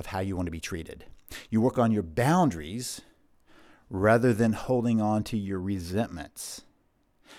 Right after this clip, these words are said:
You work on your boundaries <laughs> rather than holding on to the past hurts as a way of protecting yourself.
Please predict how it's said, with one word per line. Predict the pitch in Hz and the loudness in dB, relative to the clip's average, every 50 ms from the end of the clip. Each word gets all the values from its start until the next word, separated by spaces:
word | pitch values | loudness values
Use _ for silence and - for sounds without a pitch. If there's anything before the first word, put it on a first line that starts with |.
| - - - | -18 -6 -2
You | 110 113 | 0 4
work | 113 120 117 117 | 4 4 4 4
on | 117 107 101 104 | 4 2 2 2
your | 101 98 | 0 0
boundaries | 87 80 82 80 104 107 120 139 156 151 104 82 78 67 69 90 110 - - - - - _ _ _ _ - - | -2 -2 -2 0 2 4 6 6 6 4 4 2 -4 -8 -10 -10 -10 -10 -10 -12 -14 -18 _ _ _ _ -10 -8
<laughs> | - - - - - - - - - - | -8 -8 -10 -16 -18 -20 -20 -18 -8 0
rather | 104 104 107 113 120 123 127 120 | 4 6 8 8 8 8 6 6
than | 110 117 113 104 | 4 4 2 4
holding | 95 123 120 104 110 107 | 4 4 4 4 4 2
on | 104 104 104 104 | 2 2 0 -2
to | - 98 | -2 -4
the | 92 | -4
past | 90 - - - - 101 98 98 - - - | -4 -4 -6 -4 -4 -4 -4 -4 -6 -8 -10
hurts | - - 135 120 101 82 - - - - | -2 2 2 2 2 0 -2 -8 -10 -6
as | 110 101 87 92 | -6 -6 -4 -4
a | 98 | -4
way | 90 92 92 92 | -4 -2 -4 -4
of | 90 - | -4 -6
protecting | - - - 127 117 113 - 101 | -6 -4 -2 -2 -2 -2 -4 -6
yourself. | 90 85 82 80 - 95 - - - - - | -6 -6 -8 -8 -10 -12 -12 -12 -14 -20 -20